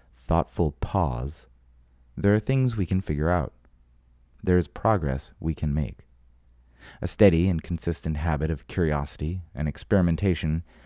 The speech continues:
would probably be the best strategy for making real strides in order to figure out what nutrition would be best for our own unique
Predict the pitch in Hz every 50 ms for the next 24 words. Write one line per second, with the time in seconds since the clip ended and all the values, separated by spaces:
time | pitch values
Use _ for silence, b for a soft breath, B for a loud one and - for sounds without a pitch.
0 | b b - 92 90 85 - - 131 127 135 127 117 107 101 95 85 92 90 80
1 | 78 69 - 87 87 87 - - - - 85 80 78 76 - 71 69 69 71 -
2 | _ _ - - - - 90 87 85 85 - 87 85 80 73 73 90 92 95 90
3 | 90 - - - 98 90 85 78 73 73 71 78 76 78 78 73 71 71 - -
4 | - 82 73 76 73 73 71 - - 71 69 80 73 - 82 80 76 - - 76
5 | - - 78 73 73 76 64 - 82 78 - 71 69 69 - - - - - 80
6 | 65 71 76 - - - 80 80 73 69 71 76 67 - - 80 76 71 67 64
7 | -